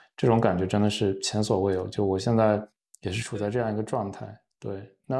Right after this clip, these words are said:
Speaker 1: 那我想问你，你的话，所以你是当初是怎么切换到就是独立开发，或者是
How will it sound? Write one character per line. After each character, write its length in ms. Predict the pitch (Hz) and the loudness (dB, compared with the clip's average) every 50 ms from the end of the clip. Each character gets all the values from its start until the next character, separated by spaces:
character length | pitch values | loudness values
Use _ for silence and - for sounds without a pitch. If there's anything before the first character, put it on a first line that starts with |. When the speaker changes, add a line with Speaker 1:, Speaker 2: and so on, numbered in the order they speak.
| 143 175 156 | -4 -4 -2
Speaker 1:
那 100 | 139 143 | 0 0
我 100 | 143 147 | 0 0
想 220 | 143 160 139 135 | 0 -2 0 0
问 200 | 151 160 156 143 | 0 0 0 0
你， 220 | 127 104 95 - - | 0 0 -2 -6 -8
你 220 | 113 104 101 98 95 | -8 -6 -6 -6 -6
的 100 | 104 104 | -4 -2
话， 300 | 123 131 123 120 117 120 | 0 0 0 0 0 -2
所 180 | 120 - 117 117 | -4 -2 0 2
以 200 | 117 117 117 113 | 2 2 2 0
你 200 | 110 104 98 98 | -2 -2 -4 -4
是 320 | - - 151 147 147 147 - - - - - _ _ _ _ _ _ | -2 0 0 0 0 0 -8 -18 -20 -20 -20 _ _ _ _ _ _
当 160 | - 151 151 | 0 2 2
初 140 | 151 - 160 | 4 4 4
是 80 | 151 156 | 4 4
怎 220 | 147 - - 104 90 | 2 2 0 0 0
么 400 | 90 92 92 98 104 107 117 123 - - - _ _ _ | 0 0 2 2 4 4 2 0 -4 -10 -18 _ _ _
切 240 | - - - 147 131 | -4 0 2 4 4
换 160 | 143 147 139 | 6 6 6
到 180 | 135 135 120 117 - - - - _ _ _ _ | 6 6 4 2 0 -6 -14 -20 _ _ _ _
就 120 | - 123 113 | 0 0 0
是 260 | 110 - 110 104 101 | 2 2 2 2 2
独 180 | 98 - 104 101 | 0 0 0 2
立 100 | 110 110 | 2 2
开 180 | 110 - - 110 | 2 0 0 2
发， 180 | 117 117 113 | 4 4 4
或 140 | 113 - 117 | 4 0 -2
者 120 | 104 98 | -2 -2
是 360 | 95 92 - 107 101 98 95 | -4 -2 0 0 2 2 0